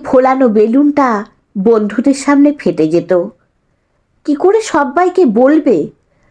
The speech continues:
তীর্থ আজ থেকে মাস তিনেক আগেই ওর থেকে আলাদা হয়ে রাজারহাটের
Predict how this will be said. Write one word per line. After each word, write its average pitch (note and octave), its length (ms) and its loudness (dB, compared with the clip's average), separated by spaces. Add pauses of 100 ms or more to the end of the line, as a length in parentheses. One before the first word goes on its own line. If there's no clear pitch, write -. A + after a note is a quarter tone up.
(240)
তীর্থ D4 380 -2 (240)
আজ A#3 300 -4 (120)
থেকে D4+ 320 0
মাস A#3 440 -2
তিনেক D4 340 2
আগেই A3 640 -2 (500)
ওর C#4 140 2 (100)
থেকে D#4 300 -2 (160)
আলাদা A3+ 420 0
হয়ে C4+ 420 2 (340)
রাজারহাটের A#3 800 -2